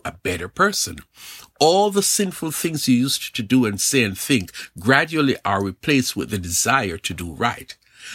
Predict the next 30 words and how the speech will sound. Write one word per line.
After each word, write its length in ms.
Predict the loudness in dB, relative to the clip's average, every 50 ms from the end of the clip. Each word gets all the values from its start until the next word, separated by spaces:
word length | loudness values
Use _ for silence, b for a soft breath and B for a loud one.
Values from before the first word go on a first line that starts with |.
| B B
That 460 | -6 -6 -4 0 0 0 0 0 0
is 240 | 0 0 0 0 2
real 200 | 4 4 4 2
transformation. 920 | 0 -2 0 0 0 0 -2 -6 -6 -6 -6 -6 -4 -2 -4 -4 -4 -6 -12 _ _ _ b b b b b b -6
Gradually, 600 | -2 0 2 2 2 0 -2 -2 -2 -2 -4 -8 -10 B B B B
as 220 | 2 2 4 4 2
this 200 | 0 0 0 -2
process 480 | _ 2 2 2 2 0 -4 -4 -2
of 140 | -2 -2 -2
transformation 880 | -2 0 0 0 0 0 -2 -4 -4 -2 -2 0 0 -2 -2 -4 -6 -8
continues, 720 | -8 -10 -6 -4 -2 -2 0 0 -2 -2 -2 0 0 0 0 B B B B
the 160 | 2 2 4 4 4
individual 500 | 4 4 2 0 0 2 4 4 4 4
is 140 | 2 0
becoming 400 | -2 -6 -6 -2 -2 -2 -2 -2
more 340 | -2 0 2 4 4 4 4
and 80 | 2 0
more 220 | 0 -2 -2 -2
like 240 | -2 -2 -2 -2 -4
Christ. 600 | -4 0 0 0 0 -2 -6 -8 -8 -8 -10 -16 _ B B B B B B
First, 600 | B -2 2 4 4 4 4 0 -4 -6 -4 -2 2
there 160 | 2 4 4
was 240 | 4 2 0 0 -4
creation, 720 | -4 -2 0 2 4 2 2 0 -2 -4 -4 -4 -6 -8 -16 B B B B B
but 200 | 2 2 4 4
that 260 | 2 0 0 -2 -4
was 160 | -6 -4 -2
destroyed 600 | -2 0 0 -2 -2 -2 0 2 2 2 0 0
by 160 | -2 -4 -4 -2
sin. 420 | -4 -4 -2 -2 -4 -4 -6